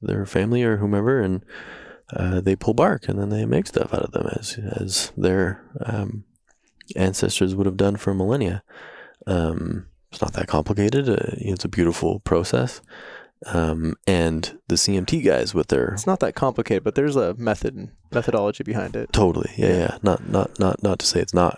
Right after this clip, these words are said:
Speaker 1: uh, complicated, but
Speaker 2: Or
Speaker 1: just
Speaker 2: that anybody should just go out and do it. You definitely shouldn't do it if you don't know what you're doing.
Speaker 1: Totally.
Speaker 2: Just little s-, asterisks.
Speaker 1: Nice asterisk. Um, the, the interesting part was that based on the simplicity of some of the knowledge that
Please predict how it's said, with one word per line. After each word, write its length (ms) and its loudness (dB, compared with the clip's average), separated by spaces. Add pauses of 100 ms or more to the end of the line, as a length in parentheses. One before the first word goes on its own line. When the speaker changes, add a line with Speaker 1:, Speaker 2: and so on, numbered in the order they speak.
(100)
Speaker 1:
uh, 240 -4
complicated, 540 -4
but 140 2
Speaker 2:
Or 60 4
Speaker 1:
just 80 4
Speaker 2:
that 140 4
anybody 320 2
should 180 -4
just 220 -2
go 100 4
out 80 2
and 100 -4
do 120 4
it. 80 0
You 80 -4
definitely 260 0
shouldn't 300 -4
do 120 -2
it 140 0
if 100 -12
you 60 -10
don't 140 -4
know 80 -6
what 60 -6
you're 100 -6
doing. 300 -8
Speaker 1:
Totally. 420 2 (240)
Speaker 2:
Just 180 -12
little 220 -2
s-, 120 -20 (140)
asterisks. 640 -6
Speaker 1:
Nice 340 0
asterisk. 500 -2 (220)
Um, 360 0 (640)
the, 400 4 (500)
the 140 4
interesting 520 0
part 420 2
was 280 4
that 200 2 (220)
based 260 2
on 120 2
the 60 2
simplicity 680 2
of 180 2
some 240 2
of 60 2
the 80 0
knowledge 500 -2 (340)
that 280 2